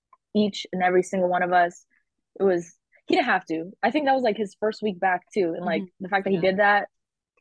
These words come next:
Speaker 1: I know he was super busy. So he's, there's a lot of people there that are just very giving. And I respect that 'cause they could easily been like, "Oh, that's the extra cast or whatever." Like, all right, cool, keep on walking. But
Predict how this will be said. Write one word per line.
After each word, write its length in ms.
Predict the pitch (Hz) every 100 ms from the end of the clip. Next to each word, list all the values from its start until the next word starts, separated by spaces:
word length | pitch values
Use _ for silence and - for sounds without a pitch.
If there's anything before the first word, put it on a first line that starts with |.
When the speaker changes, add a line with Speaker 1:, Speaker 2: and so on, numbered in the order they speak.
| -
Speaker 1:
I 100 | 214
know 120 | 202
he 100 | 190
was 120 | 170
super 180 | 175 170
busy. 300 | 170 175 180
So 340 | 175 170 165 170 _ _ _ -
he's, 140 | 226
there's 180 | 262 392
a 80 | 330
lot 200 | 233 233
of 60 |
people 260 | 240 214 202
there 220 | 190 196
that 260 | 185 170 160
are 120 | 170
just 320 | 175 170 - _ _ _ _ _ _ _ _ _ _ -
very 260 | 214 214 175
giving. 440 | 185 202 220 240 _ _ _ _ 185
And 100 | 190
I 40 |
respect 420 | 185 - 185 185 _
that 380 | 226 214 220 214 -
'cause 280 | 190 170 _ _ -
they 100 | 220
could 120 | 226
easily 280 | 190 214 214
been 180 | 196 190
like, 140 | 180 -
"Oh, 120 | 196
that's 180 | 196 -
the 100 | -
extra 320 | 190 - 202 -
cast 340 | 214 208 196
or 100 | 196
whatever." 360 | 196 202 196 196
Like, 180 | 160 - _ _ _ _ -
all 80 | 180
right, 200 | 170 170 -
cool, 300 | 175 160 - _ -
keep 140 | 190
on 120 | 175
walking. 360 | 170 160 170 165
But 280 | 156 151